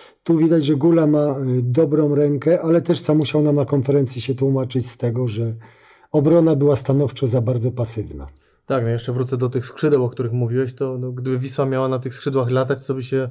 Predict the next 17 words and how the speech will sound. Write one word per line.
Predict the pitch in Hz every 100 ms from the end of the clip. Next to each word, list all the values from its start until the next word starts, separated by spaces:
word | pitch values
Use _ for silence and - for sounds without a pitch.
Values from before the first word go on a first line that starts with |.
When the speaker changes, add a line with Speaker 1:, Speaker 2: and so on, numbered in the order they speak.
| - _
Speaker 2:
chyba | - 131
zaraz | 135 135
po | 147
starcie | - 147 123
roztrzaskała, | 123 117 - 117 127 113
bo | 113 120 123 - - _ _
ja | 135
naprawdę, | 147 143 135
ja | 131 147
uważałem, | 190 147 143 151
że | 139 131
Jeboach | 131 131 143
w | 123
trzydziestej | - 135 143 -
minucie | 139 139 135 143
tak, | 135 131 131
y, | 131